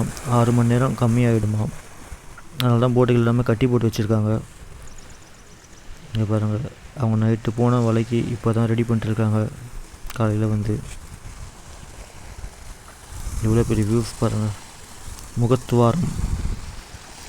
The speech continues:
முக்கியமான ஒரு இடத்துல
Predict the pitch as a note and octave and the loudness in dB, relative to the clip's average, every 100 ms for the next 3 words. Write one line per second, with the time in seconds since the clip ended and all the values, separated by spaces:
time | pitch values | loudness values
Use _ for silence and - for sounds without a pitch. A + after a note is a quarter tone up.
0 | - - - - - - - - - - | -18 -18 -16 -16 -18 -18 -20 -18 -18 -14
1 | - - - - - - - - - A#2+ | -12 -10 -8 -6 -4 -2 -2 0 2 2
2 | - A#2+ A#2 A#2+ B2 B2+ A#2 A2+ A2 A#2 | 4 4 6 6 6 4 4 6 4 4
3 | - A#2 | 4 4